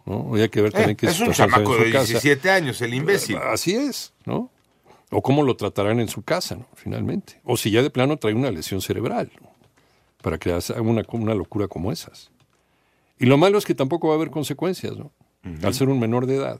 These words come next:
Speaker 2: Ujú.
Speaker 1: pues ya nos la sabemos también, ¿no?
Speaker 2: Recordando en esto de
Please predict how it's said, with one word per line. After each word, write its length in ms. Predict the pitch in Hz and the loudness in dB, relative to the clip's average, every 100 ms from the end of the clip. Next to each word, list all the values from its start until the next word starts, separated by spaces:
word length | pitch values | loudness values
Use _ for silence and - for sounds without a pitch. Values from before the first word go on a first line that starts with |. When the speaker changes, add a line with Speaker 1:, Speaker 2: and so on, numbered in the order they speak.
| - | -8
Speaker 2:
Ujú. 300 | 104 92 107 - | -6 -6 -10 -8
Speaker 1:
pues 140 | 92 87 | -2 0
ya 100 | 110 | 2
nos 140 | 113 | 0
la 100 | 101 | -2
sabemos 420 | - 107 120 110 | -2 -2 -4 -6
también, 260 | - 127 208 | -10 -10 -10
¿no? 1900 | 147 196 - _ _ _ _ _ _ _ _ _ _ _ _ _ _ - 107 | -12 -18 -20 _ _ _ _ _ _ _ _ _ _ _ _ _ _ -10 0
Speaker 2:
Recordando 840 | 117 - 110 104 110 117 151 190 _ _ _ _ _ _ _ _ _ _ _ _ | 0 2 2 4 4 4 2 0 _ _ _ _ _ _ _ _ _ _ _ _
en 180 | - 92 | -8 -2
esto 300 | 110 - 110 | -2 0 -2
de 340 | 101 107 110 | 2 2 2